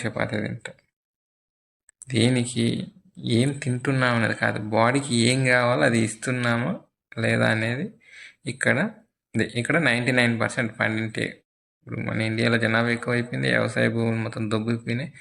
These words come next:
అన్ని లోపాలు, తినేది ఇసమే. ఇంక ఇలా పదేళ్ళు పోతే మీరే వ్యవసాయం చేసుకొని ఈ అడవుల్లోకి వెళ్ళి ఉంటే తప్ప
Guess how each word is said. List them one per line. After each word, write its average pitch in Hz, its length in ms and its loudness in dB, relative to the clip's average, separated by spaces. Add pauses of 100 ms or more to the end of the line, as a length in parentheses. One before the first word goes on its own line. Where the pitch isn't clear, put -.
(340)
అన్ని 117 260 0
లోపాలు, 117 480 0
తినేది 123 460 0
ఇసమే. 113 840 0 (880)
ఇంక 120 200 -2
ఇలా 120 180 2
పదేళ్ళు 123 440 0
పోతే 117 300 2
మీరే 127 500 2
వ్యవసాయం 117 560 2
చేసుకొని 117 680 -2 (1800)
ఈ 117 80 4
అడవుల్లోకి 117 520 2
వెళ్ళి 120 200 0
ఉంటే 117 360 0
తప్ప 110 400 -4